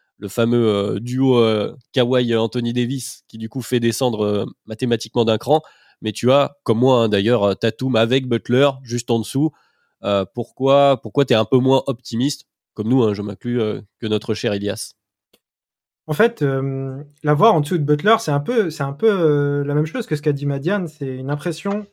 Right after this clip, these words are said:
Speaker 2: que, que Butler peut plus, euh, porter son équipe, déjà. C'est un, c'est quelque chose d'un peu, euh, sans, sans,
Speaker 1: Ouais,
Speaker 2: sans
Speaker 1: immatériel, quoi.
Speaker 2: Ouais, c'est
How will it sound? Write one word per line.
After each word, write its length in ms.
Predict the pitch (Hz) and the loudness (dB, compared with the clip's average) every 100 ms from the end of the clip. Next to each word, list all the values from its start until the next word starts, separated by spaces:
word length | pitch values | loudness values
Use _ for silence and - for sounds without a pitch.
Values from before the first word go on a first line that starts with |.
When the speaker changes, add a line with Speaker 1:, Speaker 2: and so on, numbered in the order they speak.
| _ | _
Speaker 2:
que, 880 | - 147 139 139 135 139 135 139 139 147 | -4 -2 -2 -4 -6 -8 -8 -10 -10 -8
que 160 | 147 139 | -6 -2
Butler 300 | 147 151 180 - | -2 0 0 0
peut 120 | 147 | -6
plus, 480 | 147 190 - - _ | -2 -2 -2 -14 _
euh, 120 | 156 147 | -4 -2
porter 300 | 147 147 147 | -4 -2 -2
son 160 | 147 | -2
équipe, 300 | 135 170 165 _ - | -6 -6 -8 _ -8
déjà. 300 | 131 147 151 _ _ _ | -2 -2 -4 _ _ _
C'est 140 | - | -6
un, 180 | 135 147 | -6 -6
c'est 160 | 147 139 | -12 -6
quelque 240 | 147 156 | -4 -2
chose 320 | 147 190 175 | -2 -2 -2
d'un 140 | 143 139 | -2 -4
peu, 540 | 151 165 160 147 139 | -2 0 4 2 2
euh, 260 | 139 135 139 147 _ _ _ | -2 -6 -8 -10 _ _ _
sans, 800 | - - 151 143 143 139 143 147 _ _ _ _ | -14 -4 0 0 0 -4 -6 -10 _ _ _ _
sans, 340 | - 160 151 | -6 0 0
Speaker 1:
Ouais, 60 | 151 | 0
Speaker 2:
sans 160 | 113 | 2
Speaker 1:
immatériel, 500 | 113 117 123 123 117 | 4 4 4 4 4
quoi. 180 | 98 98 | 0 0
Speaker 2:
Ouais, 240 | 165 175 | 4 6
c'est 140 | 160 | 4